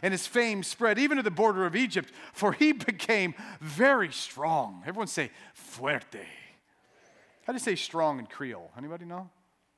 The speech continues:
Foi?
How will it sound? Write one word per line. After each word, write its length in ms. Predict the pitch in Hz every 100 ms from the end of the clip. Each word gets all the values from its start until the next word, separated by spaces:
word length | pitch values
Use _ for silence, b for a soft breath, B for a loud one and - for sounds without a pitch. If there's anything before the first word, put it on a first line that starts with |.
| _ _ _ _ _ _ _ _ _ _ _ _ 233 226 _ _ _ _ _ _ _ _
Foi? 280 | - 165